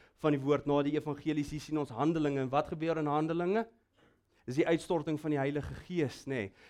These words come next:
Daar sê God, Jesus sê vir hulle, "Dit is goed dat ek weggaan, want ek gaan,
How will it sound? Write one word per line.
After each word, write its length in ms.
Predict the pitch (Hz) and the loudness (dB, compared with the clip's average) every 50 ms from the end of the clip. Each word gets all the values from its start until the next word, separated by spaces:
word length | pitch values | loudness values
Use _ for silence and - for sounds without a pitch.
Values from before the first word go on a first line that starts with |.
| - _ _ | -20 _ _
Daar 220 | 151 151 175 196 | 6 6 8 6
sê 240 | 190 196 - 208 185 | 6 4 2 2 2
God, 360 | 175 - - 190 185 190 - | 2 0 0 -2 -2 -2 -4
Jesus 400 | - 160 165 185 180 - 196 180 | -8 -8 -6 -6 -4 -4 -4 0
sê 180 | - 202 190 190 | 2 4 2 4
vir 140 | 190 185 175 | 2 0 0
hulle, 120 | 170 127 | 0 0
"Dit 120 | 143 151 | -2 -4
is 120 | 165 156 - | -6 -8 -10
goed 180 | - 247 233 | -10 -10 -10
dat 140 | - 202 - | -10 -10 -6
ek 240 | - 175 185 185 185 | 0 0 0 0 2
weggaan, 480 | 143 156 156 156 - 131 156 170 160 - - - - _ | 2 2 2 2 0 -2 -2 -2 -2 -4 -10 -20 -12 _
want 180 | - 170 170 - | -2 -2 -2 2
ek 200 | - 214 226 220 | 2 2 2 2
gaan, 340 | - - 233 208 202 202 190 | 0 -2 0 0 0 0 -4